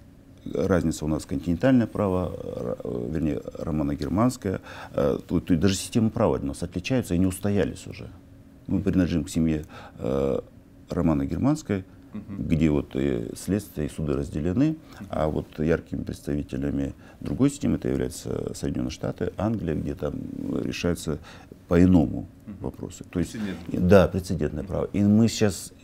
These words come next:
Speaker 1: сейчас вот радикально было бы перейти на ту систему, но это в принципе невозможно.
Speaker 2: Мгм.
Speaker 1: И вот, э, чтобы не выглядеть, э, просто критиком, в общем, я сразу скажу, я сторонник судебной реформы, но я предлагаю изменить подходы.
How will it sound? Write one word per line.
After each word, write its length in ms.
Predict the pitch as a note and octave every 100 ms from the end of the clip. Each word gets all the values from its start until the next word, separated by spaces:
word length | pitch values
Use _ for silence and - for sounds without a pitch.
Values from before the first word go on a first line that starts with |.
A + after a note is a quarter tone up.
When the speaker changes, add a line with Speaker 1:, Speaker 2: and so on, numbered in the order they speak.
| -
Speaker 1:
сейчас 400 | - - A2+ F2+
вот 120 | E2+
радикально 420 | F2 F#2 C#3+ B2
было 160 | D#2+ G2
бы 80 | F2+
перейти 300 | F2 F2 F#2+
на 100 | F2+
ту 140 | F2
систему, 240 | D2+ - D#2+
но 80 | E2+
это 120 | F#2
в 120 | - - -
принципе 400 | G#2+ G2 - -
невозможно. 480 | C#2 A#1+ - - - - - -
Speaker 2:
Мгм. 100 | G2 F#2+ F2+ - -
Speaker 1:
И 80 | -
вот, 320 | G2 A2+ -
э, 100 | F#2+
чтобы 380 | - - A2+ G#2+
не 140 | A2+ A#2
выглядеть, 580 | B2+ G#2 F#2 G2 -
э, 240 | G2 F#2+ C#2 -
просто 320 | G#2+ G2+ F#2
критиком, 640 | - C3+ - - D#2+ - - - - -
в 160 | - G2+
общем, 220 | G#2 -
я 60 | D#2+
сразу 220 | E2 C#2
скажу, 260 | - - C2+
я 340 | D#2 E2+ D2+
сторонник 460 | - D#2 E2+ A#2 A#2+
судебной 340 | A2+ A#2 A2
реформы, 460 | A2 A2 A2+ G2 E2 - -
но 120 | D#2+
я 160 | D#2 A#2+
предлагаю 500 | F#2+ F2+ F2 G2 F#2
изменить 340 | D#2 E2+ F2+
подходы. 480 | F2 - F#2 D2+